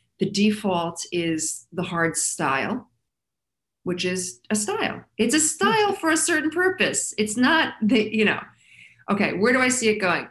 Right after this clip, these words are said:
I think what has to happen is there has to be a lot more publicity. If I had tons of money, I would hire a P R firm to talk about kettlebell sport.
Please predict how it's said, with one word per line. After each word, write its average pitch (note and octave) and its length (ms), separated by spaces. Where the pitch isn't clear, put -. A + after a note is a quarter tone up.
I G3 200
think C4 500
what G#3+ 140
has G#3+ 280
to C#4 100
happen F3+ 680
is F#3 680
there G3 220
has G3 280
to G#3+ 80
be G3 80
a F3 80
lot F3+ 240
more G#3 160
publicity. F3+ 800
If G3+ 160
I A3+ 140
had B3+ 540
tons G#3 300
of A#3+ 80
money, F3 440
I F3 240
would E3+ 260
hire F3 300
a G3 40
P G#3+ 180
R G3+ 200
firm D#3+ 540
to - 120
talk E3+ 300
about E3+ 460
kettlebell F#3 340
sport. F3 460